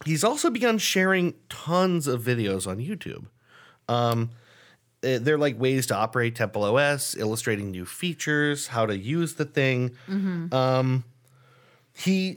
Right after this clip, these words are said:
Speaker 1: begins specifically addressing Larry Page, the head of Google,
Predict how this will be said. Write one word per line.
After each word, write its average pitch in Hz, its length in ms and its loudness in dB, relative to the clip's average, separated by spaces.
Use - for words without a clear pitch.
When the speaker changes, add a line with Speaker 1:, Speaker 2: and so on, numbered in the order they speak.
Speaker 1:
begins 190 580 0
specifically 165 800 -2
addressing 135 680 0
Larry 113 480 -2
Page, 110 720 -6
the 95 100 -2
head 98 200 -2
of 92 180 -6
Google, 98 460 -8